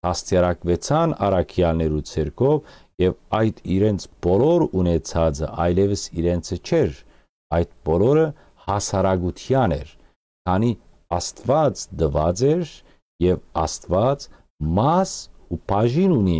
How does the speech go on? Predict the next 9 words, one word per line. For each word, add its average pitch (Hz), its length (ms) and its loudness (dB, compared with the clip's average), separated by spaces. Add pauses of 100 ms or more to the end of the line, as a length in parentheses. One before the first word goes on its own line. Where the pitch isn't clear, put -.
այս 80 340 -2
բոլորի - 420 -6
մեջ։ - 200 -14 (720)
Եվ 95 160 2 (160)
Աստուծո 98 540 -2 (120)
բաժինը 92 600 0 (440)
եկեղեցվո 95 840 2 (600)
մեջն 110 540 0
է 69 80 -8